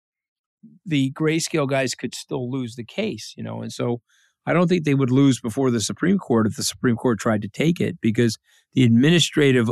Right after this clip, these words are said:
overreach here is wild. But remember, if Grayscale wins the case, let's say the court says they've won the case and now the S E C decides not to appeal, that could happen. It just gets remanded back to the S E C.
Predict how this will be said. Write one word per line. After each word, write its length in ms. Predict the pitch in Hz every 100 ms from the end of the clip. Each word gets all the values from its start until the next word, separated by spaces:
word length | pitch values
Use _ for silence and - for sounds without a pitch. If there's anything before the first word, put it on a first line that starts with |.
| -
overreach 720 | 147 156 160 131 120 113 107
here 200 | 120 110
is 120 | 104 104
wild. 600 | 123 147 160 104 - _ _ _ _ _
But 140 | - 139
remember, 400 | 143 190 233 151
if 80 | 120 _ _ _
Grayscale 580 | - 185 214 - 185 143 127
wins 400 | 131 185 196 165
the 80 | 165
case, 440 | - 135 - - -
let's 140 | 131
say 100 | 151
the 100 | 139
court 360 | - 165 165 -
says 500 | - 151 135 123 - _ _ _ _ -
they've 160 | 127
won 260 | 127 165 165
the 80 | 156
case 540 | - 143 143 131 -
and 300 | 113 113 110
now 240 | 127 135 131
the 240 | 127 - - _ _ _ -
S 200 | 147 -
E 60 |
C 180 | 139 156
decides 440 | 127 131 139 117
not 300 | 123 127 135
to 120 | - 120
appeal, 460 | - 196 160 - -
that 200 | 113 -
could 160 | 151
happen. 580 | 143 175 170 135 113 117 _ _ _ _ -
It 120 | -
just 300 | 170 160 -
gets 320 | 175 165 -
remanded 840 | 135 127 131 139 156 160 143 120 110
back 320 | 127 135 131
to 140 | 135
the 180 | 120 120
S 180 | 120 -
E 80 | 107
C. 400 | - 190 156